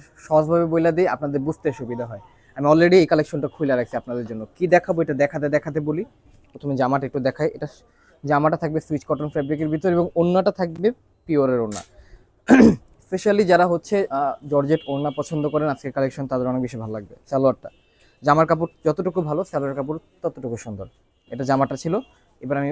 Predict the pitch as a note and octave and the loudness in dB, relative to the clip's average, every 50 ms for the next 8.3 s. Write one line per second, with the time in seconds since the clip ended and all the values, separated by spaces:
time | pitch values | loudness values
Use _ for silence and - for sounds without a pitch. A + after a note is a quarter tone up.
0 | C3+ - C#3 C#3+ C#3 C3 B2 - - - C3+ A#2+ A2 A#2 A2+ A#2+ A2+ A2+ A2 A2 | -6 -6 -6 -4 -2 -2 -2 -4 -4 -4 -6 -8 -8 -6 -6 -6 -6 -6 -6 -8
1 | - - A#2 - _ _ _ - C3+ D3+ D3+ D#3 E3+ F3 F3 F3+ E3+ E3 G3+ F#3 | -8 -10 -14 -16 _ _ _ -6 -2 0 2 4 4 4 4 4 4 2 0 -2
2 | F3 E3+ F#3 F#3 F3+ - - G3 F#3 F#3 F3+ F3 - G3+ E3+ D#3+ - F3+ - - | 0 0 0 0 0 0 2 4 4 4 4 2 0 0 -2 -2 -2 -4 -6 -6
3 | E3+ D3+ D#3 D#3+ E3 D#3+ - G3 F#3+ - F#3+ E3 D#3 D3+ C#3 B2+ A#2+ A2 G#2+ - | -4 0 0 0 2 2 0 -2 0 0 0 0 0 0 0 0 -2 -2 -6 -8
4 | C3 B2+ D#3 D#3 D3 D3+ C#3 - _ - - F3+ F3 F3 - C#3 C#3 C#3 C3+ C3 | -6 -4 -2 -2 -2 -2 -4 -4 _ -4 0 2 2 2 2 0 0 0 0 0
5 | C3 A#2+ - B2 A2 - A#2 - A#2 A#2 A#2+ - - B2 A2+ A#2 - - A2 - | 0 -2 -4 -6 -8 -6 -6 -4 -4 -4 -4 -6 -6 -6 -6 -6 -8 -12 -18 -18
6 | - - - - - - C#3+ D#3 D#3 F3+ F#3+ F3+ G3 F3 F3 F3 F#3+ F3+ - F#3+ | -20 -20 -20 -20 -10 -4 -2 2 2 4 4 2 2 0 0 0 0 0 0 0
7 | F3+ F#3 - G3+ F3+ G3 E3+ D#3 D#3+ E3+ - - F#3 D3 D#3 D3+ D#3+ D#3 E3+ E3 | 0 0 -2 0 2 2 2 2 2 0 0 0 0 0 0 0 0 0 0 -2
8 | - D#3 C3+ C3 C3 C#3+ | -2 0 0 0 0 -2